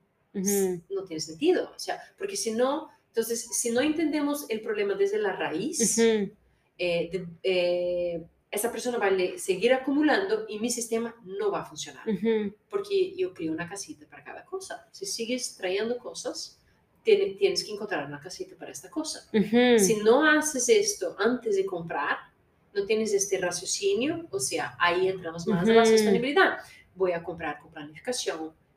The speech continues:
Speaker 2: tengo en un listado lo que necesito,
Speaker 1: Ujú.
Speaker 2: yo sé lo que necesito y sé dónde voy a guardar.
Speaker 1: Ujú.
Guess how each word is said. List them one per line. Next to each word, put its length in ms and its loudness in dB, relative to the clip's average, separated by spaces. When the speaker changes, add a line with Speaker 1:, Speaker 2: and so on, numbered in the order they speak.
Speaker 2:
tengo 260 -2
en 60 -8
un 80 -6
listado 340 -10
lo 120 -8
que 100 -20
necesito, 640 -6
Speaker 1:
Ujú. 340 2
Speaker 2:
yo 120 -6
sé 360 0
lo 80 -6
que 120 -16
necesito 720 -4
y 140 -2
sé 280 0
dónde 240 4
voy 140 -2
a 40 -8
guardar. 300 -12
Speaker 1:
Ujú. 360 4